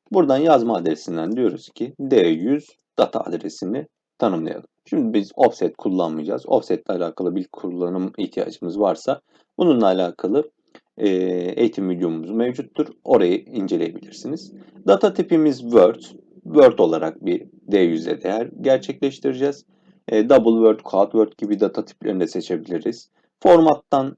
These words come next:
e, işaretli, işaretsiz, desimal, binary veya hexadesimal hangi formatta değer girmek istiyorsak.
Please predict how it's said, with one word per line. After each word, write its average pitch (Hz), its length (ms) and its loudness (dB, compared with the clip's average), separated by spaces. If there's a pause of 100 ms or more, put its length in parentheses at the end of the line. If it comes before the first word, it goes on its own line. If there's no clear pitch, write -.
(280)
e, 110 420 0
işaretli, 120 600 0
işaretsiz, 104 680 -4
desimal, 90 520 -4 (140)
binary 90 720 -2
veya 90 200 0
hexadesimal 95 680 -6
hangi 131 260 -2
formatta 92 520 -4
değer 85 160 0
girmek 80 360 -6
istiyorsak. - 520 -18